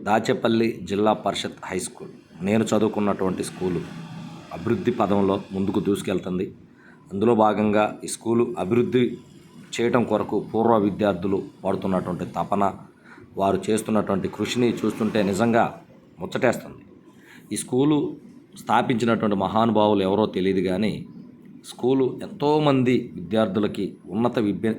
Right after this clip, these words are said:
విద్యను అభ్యసించేలా చేసి, చాలామంది ఈ స్కూల్లో చదువుకున్న వ్యక్తులు రాజకీయాల్లో రాణిస్తూ, వ్యాపారాల్లో ఉంటూ, దేశ విదేశాల్లో తమ ఖ్యాతిని చాటుకుంటున్నటువంటి ఈ యొక్క స్కూల్ను చూస్తే మహదానందంగా ఉంది.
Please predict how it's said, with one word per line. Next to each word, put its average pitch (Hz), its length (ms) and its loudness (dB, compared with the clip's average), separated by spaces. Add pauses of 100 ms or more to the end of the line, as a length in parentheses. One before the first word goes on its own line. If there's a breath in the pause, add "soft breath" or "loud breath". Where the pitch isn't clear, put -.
విద్యను 104 300 0
అభ్యసించేలా 101 520 -2 (140)
చేసి, 95 360 -4 (800 loud breath)
చాలామంది 139 500 4
ఈ 117 60 4
స్కూల్లో 120 340 2
చదువుకున్న 104 400 0
వ్యక్తులు 98 680 -2
రాజకీయాల్లో 104 560 2
రాణిస్తూ, 98 540 -2 (100)
వ్యాపారాల్లో 101 640 2
ఉంటూ, 90 360 -4 (280)
దేశ 113 260 0
విదేశాల్లో 110 840 2 (600 loud breath)
తమ 98 140 -2
ఖ్యాతిని 127 480 0
చాటుకుంటున్నటువంటి 92 1040 -2
ఈ 90 40 -2
యొక్క - 220 -10 (340)
స్కూల్ను 123 320 0 (100)
చూస్తే 98 260 -6
మహదానందంగా 95 880 -2
ఉంది. - 120 -20